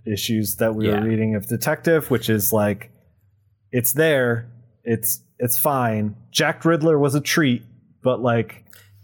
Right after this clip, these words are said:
Speaker 2: Yeah.
Speaker 1: Jim Aparo, uh, you know, doing some good art here and there. Like, I enjoyed it, but it's, you know,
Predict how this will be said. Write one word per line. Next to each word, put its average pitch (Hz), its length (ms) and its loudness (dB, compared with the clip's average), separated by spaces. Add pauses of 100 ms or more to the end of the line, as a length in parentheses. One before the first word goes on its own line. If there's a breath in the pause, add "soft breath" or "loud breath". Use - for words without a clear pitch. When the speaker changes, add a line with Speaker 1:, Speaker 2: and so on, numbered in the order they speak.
(180)
Speaker 2:
Yeah. 104 260 -2
Speaker 1:
Jim 170 160 2
Aparo, 147 760 2
uh, - 140 -8 (340)
you 170 160 2
know, 139 200 2 (520)
doing 160 220 4
some 151 180 0
good 139 180 2
art 123 320 2
here 135 140 2
and 127 160 4
there. 123 240 2
Like, 110 380 0
I 139 140 2
enjoyed 113 440 2
it, 117 260 2 (240)
but 117 320 -2
it's, - 320 0
you 147 120 2
know, 110 220 0